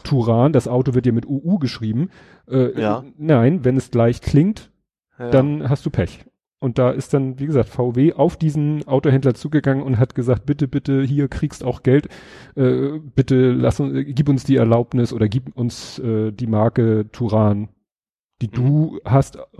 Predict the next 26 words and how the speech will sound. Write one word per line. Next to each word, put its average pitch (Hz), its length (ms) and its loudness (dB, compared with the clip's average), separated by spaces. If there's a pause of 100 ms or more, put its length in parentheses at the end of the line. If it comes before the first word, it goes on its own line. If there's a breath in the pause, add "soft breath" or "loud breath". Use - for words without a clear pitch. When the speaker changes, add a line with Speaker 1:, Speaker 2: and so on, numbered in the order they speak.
(180)
Speaker 1:
wegen 117 220 0
deines 110 280 2
Namens, 127 380 2
die 107 140 -4
wir 123 160 4
gerne 120 260 4
wegen 117 180 0
unseres 113 280 -6
Autos 98 340 -12
hätten." - 240 -14 (1000)
Speaker 2:
Ah, - 240 -10 (160)
spannend. - 500 -16 (180)
Speaker 1:
Ja, 101 240 -8
also 110 160 2
so 117 80 2
mit 120 180 -2
Marken 139 520 0 (180)
kann - 160 -2
man 123 140 0
eben 120 160 0
auch 110 280 -4
viel, 120 380 -2
viel 113 200 -8
Spaß 104 320 -8
haben. 104 260 -12
Also 113 220 0